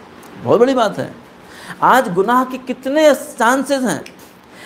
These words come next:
आज से पचास साल पहले उतने चांसेस नहीं थे। एक लड़का एक लड़की को ख़त लिखता, डरते डरते कहीं पकड़ न जाए। आज क्या है, सबके हाथ में फ़ोन है,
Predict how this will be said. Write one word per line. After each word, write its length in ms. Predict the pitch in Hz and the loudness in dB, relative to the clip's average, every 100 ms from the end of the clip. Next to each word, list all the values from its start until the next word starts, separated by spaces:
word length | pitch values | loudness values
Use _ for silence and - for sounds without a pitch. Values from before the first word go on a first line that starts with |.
| - | -4
आज 200 | 151 214 | 2 2
से 140 | 233 302 | 2 -2
पचास 400 | 233 214 240 262 | 0 0 2 2
साल 140 | 254 | 2
पहले 180 | 226 262 | 4 2
उतने 160 | 262 | 2
चांसेस 300 | 262 247 262 | -2 -4 -2
नहीं 140 | 277 285 | -4 -2
थे। 420 | 277 - - - - - - - - - - - - - - | -2 -4 -10 -20 -20 -20 -20 -20 -20 -20 -20 -20 -20 -20 -2
एक 180 | 277 285 | 2 4
लड़का 340 | 254 247 262 254 | 2 0 4 4
एक 80 | |
लड़की 220 | 247 226 254 | 2 -2 -4
को 60 | |
ख़त 200 | 233 247 | -4 -4
लिखता, 520 | 233 208 226 226 208 - - - - 151 | -4 -2 2 4 2 -6 -20 -20 -12 -2
डरते 240 | 196 220 | 0 0
डरते 140 | 202 | 0
कहीं 100 | 208 | -2
पकड़ 240 | 196 190 180 | 0 0 2
न 100 | 175 | 2
जाए। 220 | 139 120 - - - - - - - - - - - | 0 -2 -10 -20 -20 -20 -20 -20 -20 -20 -20 -14 -2
आज 200 | 220 226 | -2 0
क्या 180 | 233 | -2
है, 160 | 220 - - - - | -2 -4 -12 -20 -8
सबके 300 | - 269 262 | 0 0 2
हाथ 140 | 233 | 0
में 160 | 233 233 | 0 -4
फ़ोन 280 | - 180 151 | -2 -4 -2
है, 140 | 127 | -4